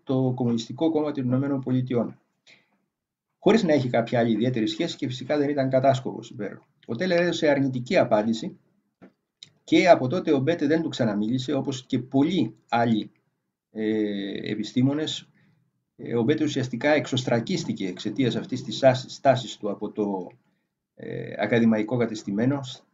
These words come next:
όταν προσπαθούσε να μιλήσει σε πανεπιστήμια, ειδικά στην, ε,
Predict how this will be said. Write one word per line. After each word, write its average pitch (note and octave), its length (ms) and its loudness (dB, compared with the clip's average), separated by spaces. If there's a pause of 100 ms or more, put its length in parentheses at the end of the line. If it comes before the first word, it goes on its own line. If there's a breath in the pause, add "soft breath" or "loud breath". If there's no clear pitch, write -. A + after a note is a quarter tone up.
(100)
όταν C3 380 0
προσπαθούσε B2+ 460 -2
να C3 100 4
μιλήσει B2+ 360 2
σε A2+ 220 -4
πανεπιστήμια, A2 640 0
ειδικά A#2+ 320 0
στην, A2 300 -4
ε, - 260 -12